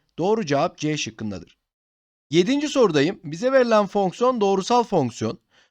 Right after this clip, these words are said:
O zaman bunun eğimine bakabiliriz. Eğimi şöyle, dikey bölü yataydan bulunacaktır. E, bir de azalan fonksiyon olduğu için eğimi negatif olacak. Sola meyilli, buradan da negatif olduğunu anlayabiliriz.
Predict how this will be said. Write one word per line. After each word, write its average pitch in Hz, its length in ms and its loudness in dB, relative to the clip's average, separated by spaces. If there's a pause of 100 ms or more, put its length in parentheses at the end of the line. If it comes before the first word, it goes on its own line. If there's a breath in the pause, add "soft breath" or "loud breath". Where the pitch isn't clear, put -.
(140)
O 170 80 -4
zaman 233 280 2
bunun 247 260 -4
eğimine 214 420 -2
bakabiliriz. 175 640 -2 (280)
Eğimi 233 300 -2
şöyle, 143 380 0
dikey 220 340 -2
bölü 202 140 -2
yataydan 185 580 0
bulunacaktır. 107 680 -6 (560)
E, 110 360 -10
bir 214 80 -2
de 240 280 0 (120)
azalan 208 380 -2
fonksiyon 208 480 -4
olduğu 202 240 -4
için 220 320 -6
eğimi 185 260 0
negatif 165 380 -4
olacak. 101 380 -6
Sola 185 360 -4
meyilli, 160 580 -2
buradan 147 360 -4
da 113 60 -4
negatif 135 380 -6
olduğunu 117 260 -6
anlayabiliriz. 135 640 -6